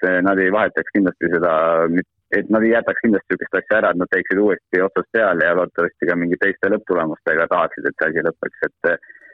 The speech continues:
et ei saa öelda küll, et V T B-s mingi jälje oleks praegu jätnud, et, äh, meil on tegelikult need mängud veel siin ees ju, kes on nagu meie, meie taseme poolest nagu mängu mõttes, tulemuste poolest, kui vaadata eelmisena, et eelmise hooaja, hooaegasid.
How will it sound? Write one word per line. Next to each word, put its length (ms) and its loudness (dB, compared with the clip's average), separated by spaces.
et 320 -2
ei 80 2
saa 160 2
öelda 160 0
küll, 220 2
et 100 -6
V 160 2
T 160 2
B-s 480 -2
mingi 160 2
jälje 320 2
oleks 240 -2
praegu 240 0
jätnud, 400 -4
et, 400 -6
äh, 600 2
meil 220 2
on 80 -2
tegelikult 400 0
need 100 2
mängud 320 0
veel 140 -2
siin 160 0
ees 260 0
ju, 300 2
kes 240 -4
on 100 -2
nagu 160 0
meie, 380 2
meie 320 2
taseme 480 -2
poolest 380 0
nagu 100 -2
mängu 240 0
mõttes, 460 -2
tulemuste 320 0
poolest, 240 -2
kui 80 -2
vaadata 460 0
eelmisena, 420 -2
et 300 -4
eelmise 320 0
hooaja, 380 2
hooaegasid. 420 0